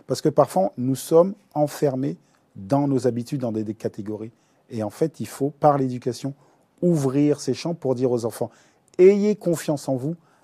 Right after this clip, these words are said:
allez aussi vers des choses qui vous paraissent aujourd'hui impossibles, mais que vous pouvez prendre. » Et il faut aider ces enfants-là aussi à avoir une bonne estime d'eux-mêmes en se disant, «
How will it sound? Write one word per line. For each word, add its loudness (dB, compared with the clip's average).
allez 6
aussi -2
vers 2
des -6
choses -4
qui -14
vous -8
paraissent 0
aujourd'hui -6
impossibles, -12
mais -4
que -4
vous -4
pouvez -12
prendre. » -20
Et 2
il -6
faut -2
aider 4
ces -6
enfants-là -4
aussi -8
à 6
avoir 6
une 2
bonne 6
estime -4
d'eux-mêmes -2
en 0
se -8
disant, « -4